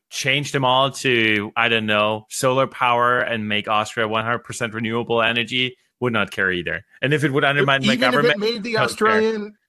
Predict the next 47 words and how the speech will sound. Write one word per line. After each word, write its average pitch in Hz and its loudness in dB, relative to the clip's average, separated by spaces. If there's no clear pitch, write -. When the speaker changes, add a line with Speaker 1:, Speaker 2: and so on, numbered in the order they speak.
Speaker 2:
uh, 208 -4
<laughs> - -4
government 208 2
look 170 0
silly? 226 0
Yeah. 151 0
Speaker 1:
Don't 151 0
care. 104 0
Speaker 2:
Okay. 165 -10
Speaker 1:
They're 156 2
silly 127 2
anyway. 92 -4
I 147 4
don't 139 2
know. 110 0
Like, 123 -4
most 147 0
governments 98 -4
are, 95 0
I 95 2
think, - -8
at - -14
this - -16
point. - -20
I 104 -2
don't 101 -2
know. 110 -10
<laughs> 139 -8
The 113 -10
Speaker 2:
I, 170 2
Speaker 1:
bigger 208 -2
Speaker 2:
and 196 2
I, 208 2
Speaker 1:
the - -8
Speaker 2:
I'm 196 -4
kinda 202 2
with 170 0
you, 143 -8
Rafti. 131 0
I, 151 -2
uh, 160 -2
to 185 -4
me, 180 2
those 196 0
are 165 0
two 185 -2
positives. 175 -2